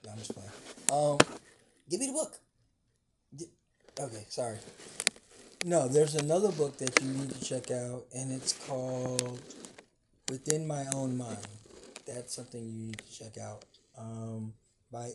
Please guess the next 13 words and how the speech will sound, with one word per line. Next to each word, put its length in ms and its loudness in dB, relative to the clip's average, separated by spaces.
A 260 -4
W 640 -6
Willard. 400 -8
Will, 360 -4
A 220 8
W 340 4
Will-, 280 2
I 60 -8
can't 260 -8
talk 260 -10
today, 380 -2
fanatics. 540 -6
Wow. 460 -6